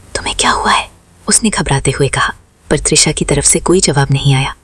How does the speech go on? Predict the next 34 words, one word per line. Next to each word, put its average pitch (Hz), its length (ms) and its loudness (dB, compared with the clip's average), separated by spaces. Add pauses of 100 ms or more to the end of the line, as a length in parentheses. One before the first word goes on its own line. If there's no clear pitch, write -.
(300)
उसका - 220 0
शरीर 156 360 2
बिल्कुल 156 320 0
ठंडा 143 280 2
पड़ने 131 260 2
लगा 123 240 0
था, - 180 -2 (320)
चेहरा 143 300 0
भी 185 120 -2
सफ़ेद - 360 0
पड़ 127 120 0
चुका - 280 0
था। - 160 -2 (380)
समर्थ 147 480 2
जल्दी 139 240 2
से 151 140 2
उसके 147 220 0
शरीर 139 300 2
पर 170 160 0
कंबल 143 320 2
डालते 135 280 2
हुए 170 160 2
उठ 151 180 2
जाता 131 240 0
है - 200 -2 (300)
और 196 120 2
अपनी 208 200 0
पैंट 151 280 0
पहनते 143 360 0
हुए 165 160 2
अपना 156 220 0
फ़ोन 143 240 4
ढूंढता 135 320 2
है। - 200 -2